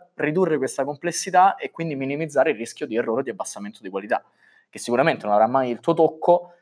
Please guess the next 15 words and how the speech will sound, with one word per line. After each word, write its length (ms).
però 340
ti 120
permette 480
di, 520
eh, 60
appunto, 1300
far 200
sì 200
che, 280
eh, 640
le 140
persone 340
a 20
cui 140
delegano 560